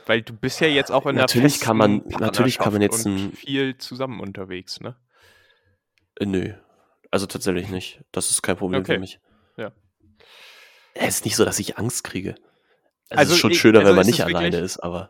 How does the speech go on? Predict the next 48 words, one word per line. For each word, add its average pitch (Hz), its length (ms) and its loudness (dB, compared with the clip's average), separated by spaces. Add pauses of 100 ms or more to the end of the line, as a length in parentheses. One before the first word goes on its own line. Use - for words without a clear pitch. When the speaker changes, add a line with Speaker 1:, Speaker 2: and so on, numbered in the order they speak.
(160)
Speaker 1:
Da, 127 180 6
na 123 200 -2
klar, 113 460 -2
aber 113 340 0
ich 110 200 -10
glaube, 117 240 -4
es 113 80 -12
gibt 117 120 -6
ja 110 140 -4
wirklich 113 240 -10
manche 110 460 -8
Leute, 104 240 -8
die 101 140 -16
das 101 180 -12
überhaupt 110 340 -14
nicht - 180 -20
abge-, - 240 -20
haben 104 260 -10
können. 117 240 -12 (320)
Ähm, 107 360 -12 (220)
was - 120 -10
ja 127 80 -2
auch 123 60 -2
vollkommen 139 260 0
Speaker 2:
Ja. - 20 0
Speaker 1:
okay 127 300 -2
ist, 139 80 -4
Speaker 2:
Wann 101 120 0
sollen 107 200 6
die 107 80 6
da 107 80 8
Speaker 1:
aber, 107 120 4
Speaker 2:
den 104 100 -2
Haken 107 200 -2
Speaker 1:
äh, 107 40 -8
Speaker 2:
setzen? 92 280 -12 (440)
<laughs> 110 440 -6
Speaker 1:
ich, 160 140 -2
ich, - 260 -2
ich 160 180 -2
leite 147 360 4
es 147 140 -4
mir 139 80 -2
tatsächlich 120 460 -4
so 110 160 -2
her. 101 160 -2
Also 117 180 -4 (100)
am, 123 260 -2